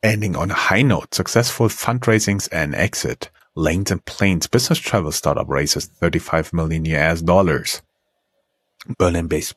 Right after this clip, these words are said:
Blacklane is partnering with Sixt and has just secured thirty-three point nine million in funding, euros again. And Munich-based medtech startup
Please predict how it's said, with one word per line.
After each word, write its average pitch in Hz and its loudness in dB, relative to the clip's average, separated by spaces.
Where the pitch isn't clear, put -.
Blacklane - -2
is - -8
partnering 80 -4
with - -6
Sixt - -2
and 185 0
has - 0
just - -2
secured - -2
thirty-three 82 0
point - -4
nine 82 0
million 76 -2
in 90 0
funding, 80 -4
euros 76 -2
again. 139 2
And 98 0
Munich-based 101 0
medtech 98 -2
startup 95 0